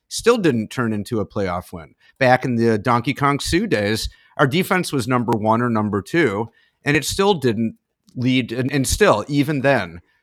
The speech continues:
Stafford, given that, couldn't really get it done. I just think he's not elite. He's had some great moments, but when it really comes right down to it, he's just not clutch. He's not elite. Uh, it's,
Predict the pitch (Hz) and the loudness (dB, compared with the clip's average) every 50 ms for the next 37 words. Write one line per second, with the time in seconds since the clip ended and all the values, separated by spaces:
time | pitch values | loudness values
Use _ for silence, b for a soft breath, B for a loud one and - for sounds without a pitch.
0 | _ - - - - 135 127 123 - - 113 101 92 - 120 120 107 127 113 110 | _ -12 -8 -2 2 4 4 4 4 0 -4 -4 -2 -2 -2 0 0 0 -2 0
1 | 107 110 110 101 80 71 - - - - - _ _ _ _ - - 135 120 110 | 0 2 0 0 0 -4 -8 -12 -18 -20 -20 _ _ _ _ -4 0 0 0 0
2 | 113 98 110 113 110 104 101 90 107 95 92 87 78 - 87 78 - - - _ | 0 -2 0 0 0 0 0 0 -2 -2 -2 -4 -8 -10 -12 -12 -14 -18 -20 _
3 | _ _ - - 170 170 285 - - 214 151 185 180 135 156 147 139 147 147 147 | _ _ -2 -2 0 0 0 0 0 -2 0 0 -2 0 4 4 4 6 6 4
4 | 131 123 123 123 123 123 - b b b b b b - 170 147 - - 147 139 | 6 6 6 6 4 2 -2 b b b b b b -2 -2 0 2 4 6 6
5 | 143 143 139 - - 151 131 131 117 104 87 - 120 117 117 127 123 131 120 120 | 6 6 4 0 -2 -2 -2 -2 -4 -6 -6 -2 0 2 2 2 0 0 0 2
6 | 123 120 123 117 113 113 113 - - - - b b b b 180 - 202 196 180 | 2 2 2 0 0 0 -2 -4 -8 -10 -10 b b b b -2 0 0 0 0
7 | - 135 135 165 170 160 175 160 - 160 156 139 - 190 196 185 196 208 233 247 | 0 0 0 2 2 2 2 0 0 -2 -4 -2 -2 -2 -2 -2 -2 -2 -2 -2
8 | 233 160 127 110 110 117 120 - - 147 - - 156 165 165 - - - 95 95 | 0 0 0 0 2 0 0 -2 -2 -2 -4 -2 -2 -2 -2 -4 -4 -4 -4 -4
9 | 92 - - 98 - 107 104 110 113 120 117 101 101 101 98 - _ _ _ _ | -4 -6 -8 -10 -4 -2 0 0 2 0 0 0 -2 -2 -4 -6 _ _ _ _
10 | _ _ _ _ _ - 95 95 - - _ - 131 - - - | _ _ _ _ _ -8 -8 -8 -10 -10 _ -6 -6 -6 -6 -6